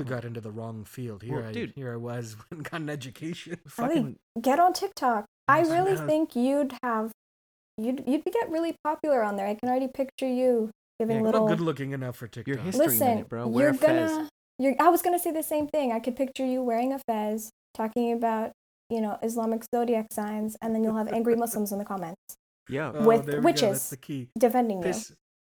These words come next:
Speaker 2: piss, p-, piss off the, the fundamentalists, bring on the Gen Z witches,
Speaker 1: Mm-hmm.
Speaker 2: and then roll in the dough.
Speaker 1: Yeah, no.
Speaker 2: Yeah, but in forty-five days, TikTok's gonna be <laughs> gone, so.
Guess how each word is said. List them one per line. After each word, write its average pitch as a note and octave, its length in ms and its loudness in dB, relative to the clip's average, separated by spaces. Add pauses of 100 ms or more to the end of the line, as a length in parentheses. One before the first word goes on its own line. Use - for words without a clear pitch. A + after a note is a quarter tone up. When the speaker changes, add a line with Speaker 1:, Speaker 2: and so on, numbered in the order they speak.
Speaker 2:
piss, - 280 -6
p-, - 220 -14
piss - 300 -12
off E3+ 320 -12
the, C3 380 -8
the B2 360 -10
fundamentalists, C#3 840 -14 (480)
bring C#3 200 -6
on C3 320 -6
the A#2 520 -8
Gen B2+ 300 -8
Z A#2+ 260 -6
witches, B2 540 -10 (280)
Speaker 1:
Mm-hmm. A#2 220 -8 (180)
Speaker 2:
and A#2+ 160 -10
then A#2 140 -8
roll A#2 260 -6
in A2 80 -10
the G#2+ 80 -12
dough. F#2 240 -20 (540)
Speaker 1:
Yeah, D#3 260 -6
no. C3+ 300 -8
Speaker 2:
Yeah, D3+ 60 -4
but D#3 120 -2
in D3 60 -8
forty-five F3+ 460 0
days, D#3+ 260 0
TikTok's - 380 -6
gonna - 200 -10
be F3+ 60 -6 (100)
<laughs> - 40 -14
gone, E3+ 180 -10 (100)
so. - 160 -12